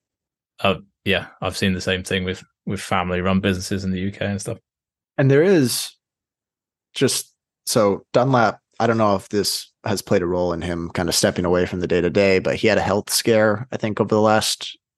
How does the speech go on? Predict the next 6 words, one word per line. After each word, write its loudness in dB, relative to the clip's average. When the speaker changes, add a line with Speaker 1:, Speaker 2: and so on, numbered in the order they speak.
Speaker 2:
year 2
or 2
so. 2
Um, -4
his 2
son 2